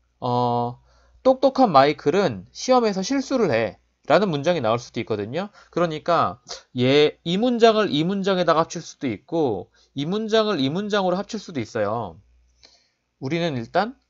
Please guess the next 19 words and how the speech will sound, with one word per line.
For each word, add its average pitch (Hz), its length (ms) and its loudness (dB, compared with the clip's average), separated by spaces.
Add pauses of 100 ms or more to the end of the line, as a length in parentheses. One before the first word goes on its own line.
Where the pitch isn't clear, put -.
(540)
다 135 300 8
해볼 175 320 -2
겁니다. 95 320 -8
다. - 320 -12 (680)
자, - 120 -8
일단 180 360 -2 (340)
이게 156 220 -4
일 208 160 0
번이고 190 600 -2 (420)
이게 135 200 -2
이 131 180 0
번이면 131 760 -2 (400)
일 240 200 0
번을 240 380 4 (400)
한번 151 360 -4
해보죠. 107 500 -6 (1200)
자, 110 460 -4 (220)
제일 139 260 -4
처음에 127 520 -4